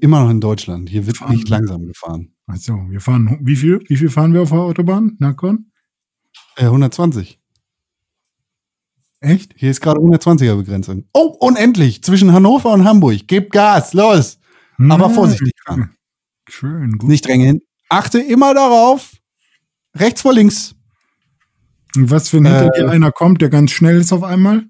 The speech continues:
Speaker 2: Was machst du dann?
Speaker 1: Direkt bremsen, Auffahrunfall provozieren,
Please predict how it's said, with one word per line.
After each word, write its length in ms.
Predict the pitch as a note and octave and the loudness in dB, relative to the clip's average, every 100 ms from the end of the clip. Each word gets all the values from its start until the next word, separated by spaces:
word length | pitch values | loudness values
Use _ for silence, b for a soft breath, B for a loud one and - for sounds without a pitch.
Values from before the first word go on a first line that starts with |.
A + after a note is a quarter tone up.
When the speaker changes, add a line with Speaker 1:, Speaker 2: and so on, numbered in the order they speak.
| _ | _
Speaker 2:
Was 100 | _ | _
machst 260 | D3 C#3 - | -6 -6 -4
du 60 | |
dann? 60 | D3+ | -2
Speaker 1:
Direkt 300 | C3 B2+ _ | -2 -2 _
bremsen, 580 | - B2+ D#3 C#3+ D3+ C#3+ - | -4 0 0 2 2 0 -4
Auffahrunfall 680 | - D3+ - C#3 C#3+ - C#3 | -4 -2 -2 -2 -2 -2 -2
provozieren, 800 | C3 C#3+ C3 B2 C#3 B2+ C3 B2+ | -2 -4 -4 -2 0 2 2 -2